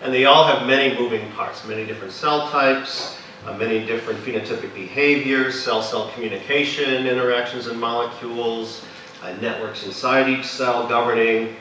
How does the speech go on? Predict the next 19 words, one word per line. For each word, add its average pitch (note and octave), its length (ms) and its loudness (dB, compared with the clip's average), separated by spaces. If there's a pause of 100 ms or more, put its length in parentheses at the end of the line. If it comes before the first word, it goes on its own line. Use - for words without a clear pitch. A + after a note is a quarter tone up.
(140)
all A2+ 180 -2
the A2+ 80 4
various A2 440 2
phenotypes. A2+ 840 -4 (460)
And D#3 380 6 (220)
if E3+ 160 -4
anything F3 500 2
is B2+ 540 -2
pathological - 840 2
at - 60 -2
all, - 360 -2 (300)
one C#3+ 180 4
would C#3 100 2
like C3 220 6
to - 80 -4
be B2 140 0
able A2+ 140 0
to A#2+ 160 -4
intervene. A2+ 480 -4